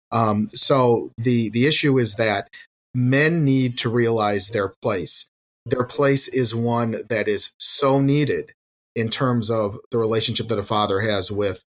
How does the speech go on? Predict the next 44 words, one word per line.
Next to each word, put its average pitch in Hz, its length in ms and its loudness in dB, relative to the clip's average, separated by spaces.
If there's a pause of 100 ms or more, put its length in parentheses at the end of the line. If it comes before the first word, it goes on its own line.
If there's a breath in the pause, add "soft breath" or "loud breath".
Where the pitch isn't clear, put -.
(300)
their 110 220 2
child, 110 460 0
son, 113 280 0
daughter, 107 320 2
doesn't 101 320 0
matter. 117 400 0 (400 loud breath)
And 123 480 2 (140)
they 147 180 0
have 208 200 2
certain 185 280 0
gifts 165 260 -2
and 120 100 -2
talents. 139 440 -2
And 120 320 -2
for 143 100 -2
myself, 131 440 0
for 139 100 2
example, 110 560 0 (400 loud breath)
I, 123 160 -4
I 135 120 2
know 143 220 4
that 135 140 2
speaking 151 400 0
a-, 123 320 -2
as 117 140 0
a 110 60 0
man 113 380 0
and 110 140 -2
as 107 100 0
someone 117 380 0
who, 117 140 0
for 123 240 0
example, 110 560 -2 (240)
one 131 260 2
default 127 640 0
with 123 220 -2
being 120 200 2
a 113 40 0
man 113 300 0
is 107 100 -4
that 110 220 -2
you're 127 160 2
the 123 80 0
breadwinner. 117 560 -2